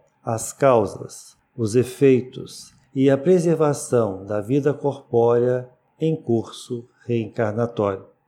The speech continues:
Vida Futura tem a apresentação escrita por Denise Corrêa de Macedo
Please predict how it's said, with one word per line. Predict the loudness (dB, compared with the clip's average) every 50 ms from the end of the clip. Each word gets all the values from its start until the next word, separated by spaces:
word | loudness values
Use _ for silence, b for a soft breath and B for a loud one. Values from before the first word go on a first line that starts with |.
| _ _
Vida | -4 -2 0 0 0
Futura | 0 -2 -4 -2 -2 0 2 2 4 2 2 0
tem | -2 -4 -4 -2 -2 0 0
a | 0 0 -2
apresentação | 0 -2 -2 0 0 -2 -2 0 0 0 -2 -2 -4 -2 -2 0 0 0
escrita | -2 -4 -8 -6 -4 -4 -4 -4 -6 -10
por | -8 -6 -6 -4
Denise | 0 0 0 0 0 -2 -2 -2 -4 -8
Corrêa | -6 -4 -4 -4 -2 -4 -2 -2 -2
de | -4 -4 -6
Macedo | -6 -6 -6 -8 -8 -6 -2 0 0 0 -2 -4 -12